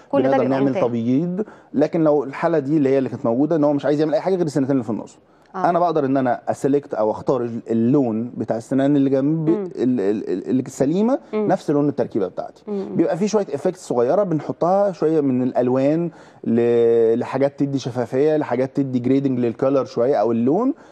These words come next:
Speaker 2: آه، دي إفكت بقى، دي الدكتور هو نفسه قبل ما ندخل بقى الفرن والكلام ده كله في التلميع والكلام ده، دي بتبقى إفكتس معينة، لأن دي بقى الميزة إن الدكتور شايف الكلام ده كله.
Speaker 1: آه.
Speaker 2: وأقدر كمان إن أنا أحط التركيبة
Speaker 1: مم.
Speaker 2: وألون جوه بق العيان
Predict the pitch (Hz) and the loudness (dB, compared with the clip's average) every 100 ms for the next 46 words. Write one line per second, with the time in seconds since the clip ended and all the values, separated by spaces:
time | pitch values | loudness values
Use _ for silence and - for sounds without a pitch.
0 | - _ _ - 113 117 147 165 135 170 | -20 _ _ -4 -2 -2 -2 -2 -2 -4
1 | - 156 147 147 165 156 156 - 170 160 | -4 0 0 2 0 0 -2 0 0 2
2 | 165 156 170 - 160 170 139 127 139 147 | 0 0 0 -2 0 0 0 0 -2 -2
3 | 143 143 131 160 156 131 120 - 127 160 | -2 -4 -2 -2 0 0 -4 -2 -2 0
4 | 147 185 208 294 - - - _ - 131 | -2 -2 -2 -2 -6 -20 -20 _ -8 -4
5 | - 120 135 165 147 143 151 196 208 131 | -2 0 0 2 0 0 0 0 -2 -2
6 | 151 151 127 123 175 - 147 131 185 190 | -4 -2 -2 -2 -6 -2 -2 0 0 2
7 | 143 156 147 - 151 214 202 202 226 208 | 2 2 0 -2 0 2 2 0 0 0
8 | 156 135 190 196 156 143 143 123 - 190 | 0 0 0 0 -2 0 0 -2 -6 -6
9 | 185 170 - - 151 196 185 170 156 185 | -8 -10 -16 -2 0 2 0 0 -2 0
10 | 165 170 - 202 214 196 160 - 175 180 | 0 -2 -2 -4 -2 -2 -4 -4 -4 -2
11 | 240 - _ _ 202 - - 160 226 247 | -2 -4 _ _ -2 0 2 2 2 0
12 | 196 208 226 214 233 202 185 196 208 240 | 0 2 2 2 0 0 0 0 -2 -2